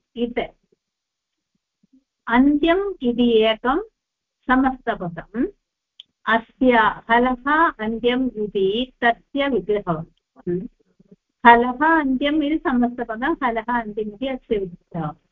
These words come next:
हलः इत्यनेन माहेश्वरसूत्रेषु चतुर्दशसूत्रस्य हलस्य इत्यस्य ग्रहणं, हलः इत्यस्य ग्रहणं। हल् इति सूत्रस्य माहेश्वरसूत्रेषु चतुर्दशस्य सूत्रस्य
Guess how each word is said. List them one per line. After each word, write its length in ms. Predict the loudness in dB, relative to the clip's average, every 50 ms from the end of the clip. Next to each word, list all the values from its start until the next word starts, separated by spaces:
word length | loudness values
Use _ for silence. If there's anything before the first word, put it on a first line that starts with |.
| _ _ _ _ _ _ _ 6
हलः 720 | 6 8 8 6 4 -2 -2 0 2 2 4 4 4 2 0 -2 _ _ _ -4
इत्यनेन 680 | -4 -4 -2 -2 0 0 2 2 2 0 -2 -4 -4 -4 -2 -2 -2 0
माहेश्वरसूत्रेषु 1200 | 0 0 0 0 -2 -2 -4 -2 -2 -2 -4 -4 -4 -2 -2 -2 -2 -2 -2 -4 -4 -4 -4 -6
चतुर्दशसूत्रस्य 1120 | -6 -4 -4 -2 0 0 0 0 -2 -4 -8 -6 -4 -4 -4 -4 -6 -8 -8 -6 -4 -6
हलस्य 600 | -4 -2 -2 -2 -2 -4 -6 -4 _ -2 -2 -2 -4 _ _ _ _ _ _ _ 0
इत्यस्य 460 | 0 2 6 6 6 6 4 0 -4
ग्रहणं, 480 | -2 -2 -4 -4 -4 -6 -4 -4 -4 -4 -2 0
हलः 420 | 0 2 2 0 0 0 -2 -2
इत्यस्य 420 | -2 -4 -4 -4 -4 -4 -4 -6 -6
ग्रहणं। 460 | -6 -6 -6 -6 -6 -6 -6 -8 -8 -12 _ _ _ _ _ _ 2
हल् 220 | 4 4 4 4 2
इति 200 | 2 2 0 0 0
सूत्रस्य 480 | -2 -4 -4 -4 -6 -4 -4 -2 -2
माहेश्वरसूत्रेषु 1900 | 0 0 0 -2 -4 -4 -4 -4 -4 -2 -2 -4 -4 -4 -2 -2 -4 -4 -4 -6 -4 -4 -4 -4 -6 -8 _ _ _ _ -6 -6 -6 -6 -4 -2 -2 -2 -2 -6 _ _ _ _ _ _ _ _ _ _ _ _ _ _ _ _ _ _ _ _ _ _ _ _ _ -20 _ _ 4
चतुर्दशस्य 840 | 6 6 6 6 4 2 2 2 0 0 0 0 -2 -4 -2 -2 -4
सूत्रस्य 680 | -2 0 0 0 0 0 -2 -4 -6 -6 -6 -8 -8